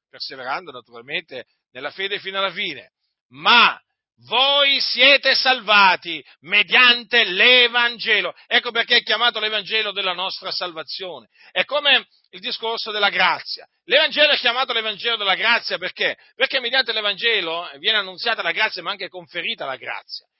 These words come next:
E così anche, eh, è chiamato Evangelo della nostra salvazione. Perché?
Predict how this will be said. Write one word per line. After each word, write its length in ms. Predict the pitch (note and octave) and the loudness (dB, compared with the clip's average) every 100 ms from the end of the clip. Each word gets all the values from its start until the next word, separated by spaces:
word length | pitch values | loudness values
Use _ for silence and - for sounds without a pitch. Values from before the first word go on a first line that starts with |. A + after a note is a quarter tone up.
| _ | _
E 100 | G#3+ | -8
così 300 | G#3+ C4 D#4 | -6 -6 2
anche, 540 | E4+ D4+ D4+ B3+ A#3+ - _ _ | 4 4 2 2 0 0 _ _
eh, 340 | F#3 G#3+ G#3 | -4 -2 -2
è 80 | G#3 | -4
chiamato 340 | - A#3+ D4 | -6 -4 -2
Evangelo 360 | B3 G#3+ G3+ C4+ | -2 -2 -2 -2
della 160 | A3 G3+ | 0 -2
nostra 280 | A#3 - | -4 -6
salvazione. 720 | G3 F#3 F#3 E3+ - A3+ C#3 | -8 -8 -8 -10 -8 -12 -12
Perché? 460 | F#2+ F3+ - G3+ F#2 | -10 -10 -6 -6 -6